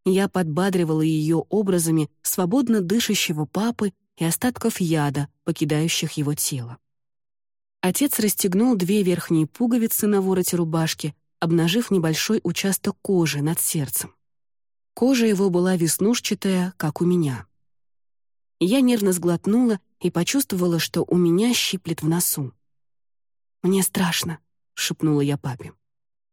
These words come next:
«Вдруг мое прикосновение тебя ранит?» «Оно также может меня исцелить», тихо ответил он и улыбнулся.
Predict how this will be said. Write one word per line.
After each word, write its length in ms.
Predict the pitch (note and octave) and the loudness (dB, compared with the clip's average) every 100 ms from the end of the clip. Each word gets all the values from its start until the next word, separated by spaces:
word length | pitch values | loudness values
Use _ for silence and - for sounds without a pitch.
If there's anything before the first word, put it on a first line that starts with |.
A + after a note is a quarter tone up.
| _ - | _ 0
«Вдруг 340 | G3 A3+ C4 | 2 2 2
мое 260 | G#3+ G3 G#3+ | 2 2 2
прикосновение 840 | G3 F#3 F3+ F#3 F#3 A#3 A3 D#3+ | -2 -2 0 2 2 2 2 0
тебя 320 | - E3+ F3+ | 0 0 0
ранит?» 440 | F#3+ D#3+ C#3+ - _ _ _ _ _ _ _ _ - | 0 -2 -4 -10 _ _ _ _ _ _ _ _ -2
«Оно 400 | F3 E3 D#3+ D3+ | 2 4 2 0
также 480 | D#3+ D3+ D#3+ E3+ F#3+ | 0 0 0 0 2
может 420 | D#3+ D#3+ D#3 C#3+ | 4 2 0 0
меня 340 | D3 D3+ F3 | 2 2 2
исцелить», 800 | - F#3 - - E3 G#3+ - - _ _ _ - | 0 -2 -2 0 0 0 -4 -8 _ _ _ -6
тихо 340 | - F#3 D#3+ | -2 0 -2
ответил 440 | D3+ D#3 D3 D#3+ - | -2 -2 -2 -4 -2
он 200 | F#3+ A3 - | 0 0 0
и 80 | F#3+ | 0
улыбнулся. 760 | F#3 F3 E3 C3+ A#2+ - | 2 2 2 0 -2 -6